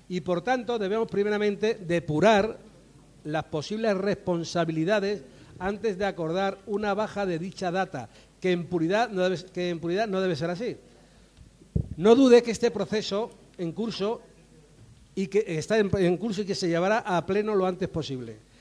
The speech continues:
Debería tener en cuenta que las gestiones municipales no son tan sencillas como simplemente apretar un botón,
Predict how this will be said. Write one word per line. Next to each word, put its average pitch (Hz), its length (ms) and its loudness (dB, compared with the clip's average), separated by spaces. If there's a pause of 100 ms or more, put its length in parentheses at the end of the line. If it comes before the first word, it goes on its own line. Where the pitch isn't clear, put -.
(180)
Debería 196 680 0
tener 220 260 -2
en 202 100 -2
cuenta 208 300 -4
que 190 100 -4
las 180 100 -4
gestiones 190 340 -4
municipales 190 420 0
no 180 80 -2
son 175 180 -4
tan 180 160 -4
sencillas 170 400 -6
como 170 180 -6
simplemente 175 480 -6
apretar 151 360 -2
un 156 80 -4
botón, 147 340 -2